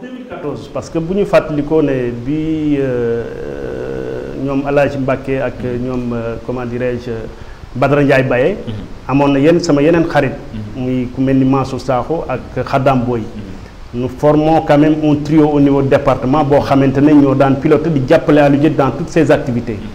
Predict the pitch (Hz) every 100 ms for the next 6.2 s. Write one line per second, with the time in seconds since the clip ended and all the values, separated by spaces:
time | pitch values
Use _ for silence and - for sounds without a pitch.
0 | - - - - 139 143 143 139 - -
1 | 147 175 240 202 165 156 151 170 180 156
2 | 117 - - - - 147 151 143 156 160
3 | 156 131 151 151 165 160 147 147 143 151
4 | 143 139 143 143 123 131 143 143 131 139
5 | 135 131 127 127 117 104 127 123 113 143
6 | - 113